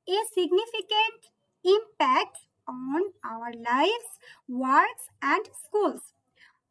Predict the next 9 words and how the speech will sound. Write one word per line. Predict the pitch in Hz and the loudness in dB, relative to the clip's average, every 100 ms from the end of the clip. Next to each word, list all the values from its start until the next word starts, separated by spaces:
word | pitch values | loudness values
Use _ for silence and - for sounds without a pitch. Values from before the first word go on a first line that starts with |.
| _ _ _ _ | _ _ _ _
কোভিড | 339 330 403 480 - | -4 -4 -8 -20 -6
নাইনটিন | 277 262 247 294 381 | -2 -2 -2 -4 -2
আমাদের | 285 311 294 349 370 359 - - | 0 2 2 2 2 2 -4 -6
জীবন, | 269 - 262 277 415 - _ _ _ - | -4 -2 0 2 0 -4 _ _ _ 2
কাজ | 320 262 262 359 392 - - _ _ _ 330 | 4 4 4 4 2 -12 -16 _ _ _ 6
এবং | 330 381 403 | 6 2 -2
স্কুলগুলিতে | - 349 403 381 415 440 427 403 427 494 - _ _ 320 | -8 -6 -4 -4 -6 -6 -6 -4 -2 -4 -8 _ _ 2
উল্লেখযোগ্য | 311 302 285 311 415 320 | 2 2 0 -2 -2 -2
প্রভাব | - 285 | 0 4